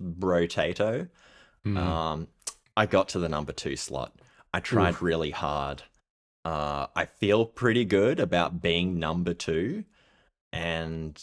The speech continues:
Speaker 1: uh, yeah, I'm gonna leave it there for a couple of weeks, and I'm going to
Speaker 2: Yeah.
Speaker 1: come back and see if I'm still number two, because that will give me an idea of how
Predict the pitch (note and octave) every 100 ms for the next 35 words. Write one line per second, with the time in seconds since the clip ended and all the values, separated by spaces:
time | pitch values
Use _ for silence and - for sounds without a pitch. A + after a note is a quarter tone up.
0 | F2+ D#2+ D#2+ D#2+ D#2+ G2 G#2 F2 G#2 G#2
1 | F#3+ C4+ B3+ G#3 C#3+ C#3 - A#2+ - A#2+
2 | - F#2+ D#2 D#2+ E2 A1 - - - E2
3 | F2 F2 F2+ G#2 - F#3+ - D3 G2 E2+
4 | D2+ G2 - C#2 E2+ - F2 E2+ - E2+
5 | D#2+ - - E2+ F2 F2 E2+ E2 - -
6 | D#2 B2+ B2+ - F#2 - F#2 F2+ G#2+ G#2
7 | F#2 D#2+ E2+ D#2 D2+ - F2 D#2+ D#2 D2+
8 | C#2+ C#2 C2+ - - D2 -